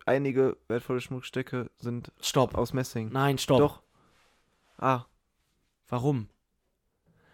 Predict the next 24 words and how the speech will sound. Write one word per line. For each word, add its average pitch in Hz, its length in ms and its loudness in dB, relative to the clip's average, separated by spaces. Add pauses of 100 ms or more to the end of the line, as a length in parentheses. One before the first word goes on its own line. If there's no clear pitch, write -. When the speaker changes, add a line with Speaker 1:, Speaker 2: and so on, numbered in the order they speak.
(240)
Speaker 2:
Alle 185 320 8
Halsketten 156 600 0
sind 131 180 2
aus 127 160 0
Messing. 120 240 2
Speaker 1:
Ja, 123 240 6
alle. 123 380 4 (100)
Alle, 135 160 6
Speaker 2:
Das 127 60 8
Speaker 1:
die - 0 -
es 165 60 6
Speaker 2:
heißt, 170 240 8
Speaker 1:
gibt. 165 120 10
Speaker 2:
auch - 120 4
jedes, 175 640 2 (540)
Speaker 1:
Ja, 147 120 8
Speaker 2:
einige 185 200 6
Speaker 1:
einige 160 200 8
Speaker 2:
Halsketten 175 680 4
sind 165 260 2
auch 160 220 4
immer 170 300 4
aus 160 180 0
Messing. 113 480 -2